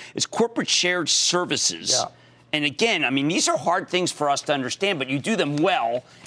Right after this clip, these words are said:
Speaker 1: and you're getting that business. How do you get that kind of business? How do people find out about Genpact?
Speaker 2: So, so to start with, having grown up with an iconic firm when, when it was, uh, Lean and Six Sigma, and Jack Welch was
Speaker 1: Yeah.
Speaker 2: driving it in the early days of,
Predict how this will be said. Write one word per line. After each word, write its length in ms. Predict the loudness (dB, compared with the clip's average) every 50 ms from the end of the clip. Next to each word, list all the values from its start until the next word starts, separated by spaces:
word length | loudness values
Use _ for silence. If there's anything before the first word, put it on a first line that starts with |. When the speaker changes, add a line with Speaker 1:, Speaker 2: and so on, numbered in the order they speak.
| -6
Speaker 1:
and 120 | -4 -2 0
you're 100 | -2 -2
getting 400 | 0 0 0 2 2 2 2 2
that 220 | 0 0 -2 0
business. 380 | 0 0 0 0 -2 -4 -4 -6 -10 -16 -18 -14 -6
How 200 | -2 0 0 2
do 60 | 2
you 200 | 2 2 2 0 -4 -6 -4
get 340 | -2 -2 -2 -2 -6 -6 -4
that 180 | -4 -4 -6
kind 220 | -8 -10 -12 -12 -12
of 100 | -14 -14
business? 280 | -14 -14 -12 -10 -6
How 100 | -4 -4
do 60 | -4
people 200 | -2 -4 -4 -4
find 440 | -6 -8 -4 -2 -2 -2 -2 -2 -2
out 140 | -2 -2 -2
about 180 | -6 -10 -12 -14
Genpact? 420 | -14 -14 -14 -16 -18 -20 -20 -20 -20 -16 -8
Speaker 2:
So, 220 | -2 2 2 2 2
so 220 | 2 2 2 2
to 160 | 2 2 0 0
start 320 | 2 2 2 2 2 2
with, 320 | 2 2 2 2 -2 -6 -10 -8
having 400 | -2 0 0 2 2 2 2 4
grown 260 | 4 2 2 2 2
up 240 | 0 0 -2 -2 0
with 380 | 2 2 2 2 0 -2 -6 -6 -2
an 120 | 0 0
iconic 460 | 0 0 0 0 0 2 2 0 0
firm 400 | 0 -2 0 0 0 -2 -2 -4 -6 -10 -20 -20 -18 -8
when, 360 | -2 0 2 2 2 2 2 2
when 160 | 2 2 2
it 80 | 2
was, 380 | 0 0 0 0 -2 -2 -2 -2
uh, 380 | 0 2 2 2 2 2 0 2
Lean 420 | 2 4 4 4 4 4 4 2
and 160 | 2 0 -2
Six 260 | -2 -2 -2 -2 0
Sigma, 600 | 0 0 0 2 2 2 2 2 2 0 0 -2 -2
and 120 | -4 -2
Jack 300 | 0 0 0 0 0 0
Welch 220 | 0 0 0 -2 -4
was 80 | -4 -2
Speaker 1:
Yeah. 60 | 0
Speaker 2:
driving 400 | 0 2 2 2 2 2 2 2
it 180 | 0 0 -2
in 100 | -2 -2
the 140 | 0 2 2
early 160 | 2 2 0
days 240 | 0 0 0 0 0
of, 180 | -2 -6 -10